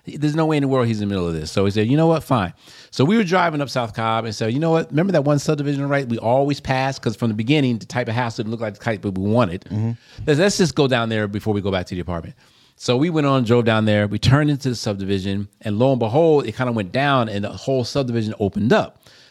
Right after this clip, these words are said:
Speaker 1: The first house you see on the left, it wasn't really the type that we liked. But immediately we saw the house on the right. It was a stucco house. We said we wanted a stucco house.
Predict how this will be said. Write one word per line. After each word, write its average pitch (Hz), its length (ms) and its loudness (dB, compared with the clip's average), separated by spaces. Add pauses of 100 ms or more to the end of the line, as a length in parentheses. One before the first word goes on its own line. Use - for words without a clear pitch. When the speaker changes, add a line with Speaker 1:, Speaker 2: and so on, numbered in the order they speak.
(180)
Speaker 1:
The 117 80 0
first 247 340 0
house 196 200 0
you - 20 -4
see 170 160 -4
on 147 60 0
the 135 40 0
left, 190 280 0
it 180 100 -12
wasn't 180 240 -4
really 143 180 0
the 135 80 -6
type - 200 -8
that 110 100 -6
we 117 80 -4
liked. 190 300 -8 (460)
But 139 120 2
immediately 156 640 4
we 151 40 6
saw 151 200 2
the 139 60 0
house 120 300 0
on 143 60 0
the 139 100 0
right. 175 280 0
It 104 60 -4
was 98 100 -4
a 98 60 -8
stucco 104 420 -6
house. 123 320 -2
We 95 80 -8
said 101 240 -4
we 95 100 0
wanted 98 320 0
a 87 60 -8
stucco - 400 -6
house. 92 400 -4